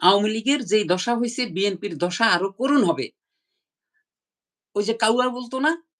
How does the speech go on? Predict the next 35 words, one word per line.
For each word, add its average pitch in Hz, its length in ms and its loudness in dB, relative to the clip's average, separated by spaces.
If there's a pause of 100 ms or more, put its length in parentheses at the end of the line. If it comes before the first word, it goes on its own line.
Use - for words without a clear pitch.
(320)
যে, 190 100 -6
"আওয়ামী 208 280 -6
লীগ 240 100 -10
ক্ষমতায় 226 400 -6
গেলে 226 200 -6
পাঁচ 226 280 -8
লাখ 214 180 -2
লোক 214 140 -12
মারা 220 200 -2
যাইব, 202 200 -6
দশ 196 260 -8
লাখ 190 180 -6
মু-, 202 200 -8
মানে 185 200 -6
মারা 185 240 -2
যাইব।" 156 280 -4 (120)
কিন্তু 202 260 -4
ছাত্র 190 400 -4
জনতা, 190 360 -2
বাংলাদেশের 175 480 -4
জনগণ 180 380 -2
কিন্তু 175 240 -6
সেটা 175 240 -6
ধৈর্য 165 400 -2
ধরে 196 240 2
তাদেরকে 185 600 2 (480)
ক্ষমা 233 260 6
করে 254 200 -4
দিছিল 165 340 -8
না। 196 180 -4 (160)
সেই 262 320 -2
গণপিটানিটা 220 720 -4
কিন্তু 208 320 -10
বিএনপি 170 340 -2
খাবে। 123 260 -12